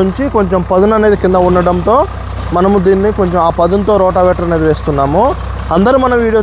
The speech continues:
చూస్తున్నారు కానీ లైక్స్ అనేది చాలా తక్కువ అనేది చేస్తున్నారు. దయచేసి మన వీడియో చూస్తున్న ప్రతి ఒక్కరు కూడా లైక్ చేసి మన ఛానల్ని సబ్స్క్రైబ్ చేస్తారని మనస్ఫూర్తిగా కోరుకుంటున్నాను. చూడండి, మన కొత్త బండి ఫోర్ వీల్ ఉంది కదా, ఫోర్ వీల్తో మనము రోటావేటర్ అనేది వేస్తున్నాము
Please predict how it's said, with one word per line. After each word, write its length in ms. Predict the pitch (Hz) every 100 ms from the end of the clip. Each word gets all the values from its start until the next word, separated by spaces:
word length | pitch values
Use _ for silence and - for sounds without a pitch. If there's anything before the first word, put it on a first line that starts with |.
| 196
చూస్తున్నారు 420 | 202 - 196 190
కానీ 120 | 196 196
లైక్స్ 240 | 175 185 220
అనేది 200 | 196 190 185
చాలా 140 | 175 185
తక్కువ 280 | - 190 185
అనేది 180 | 180 165
చేస్తున్నారు. 480 | 165 165 143 143 226 - - - - -
దయచేసి 400 | 170 202 240 247 247
మన 120 | 208 220
వీడియో 180 | 233 233 -
చూస్తున్న 280 | 214 233 208
ప్రతి 180 | 190 190 202
ఒక్కరు 200 | 190 196
కూడా 120 | 202 185
లైక్ 180 | 175 -
చేసి 280 | 196 185 202 220 - - - - 165
మన 100 | 190 208
ఛానల్ని 400 | 220 220 214 220 214 196
సబ్స్క్రైబ్ 400 | 170 - 214 190
చేస్తారని 380 | 196 - 190 190 180
మనస్ఫూర్తిగా 500 | 175 190 190 190 190
కోరుకుంటున్నాను. 640 | 185 160 160 143 135 120 117 - - -
చూడండి, 220 | 165 151 156
మన 80 | 147
కొత్త 140 | 160 - 190
బండి 160 | 190 -
ఫోర్ 160 | 175 190
వీల్ 140 | 185 160
ఉంది 120 | 139 135
కదా, 140 | 165 202
ఫోర్ 200 | 175 175 185
వీల్తో 240 | 175 190 180
మనము 260 | 160 165 202 277 233 - - - - - - - - 147
రోటావేటర్ 440 | 170 190 185 180 160
అనేది 180 | 151 151
వేస్తున్నాము 500 | 143 - 139 135